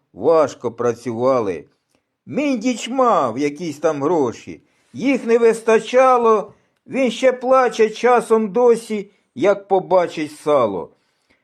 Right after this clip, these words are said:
Як війна скінчиться, люди, хлопців не карайте, хто під час війни нагадив, ви їм пробачайте. Бо війна, вона на нерви негативно діє,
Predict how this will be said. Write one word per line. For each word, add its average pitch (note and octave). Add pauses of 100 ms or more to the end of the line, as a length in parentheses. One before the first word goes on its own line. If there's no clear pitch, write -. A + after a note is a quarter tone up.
(200)
Як G#3+
війна C4+
скінчиться, B3+
люди, G#3 (200)
хлопців A3
не A3
карайте, F#3 (220)
хто -
під G#3
час B3+
війни A3
нагадив, F3 (320)
ви G3+
їм D#3
пробачайте. C#3+ (460)
Бо G3+
війна, C4+
вона A3
на A3+
нерви F#3
негативно E3
діє, C3+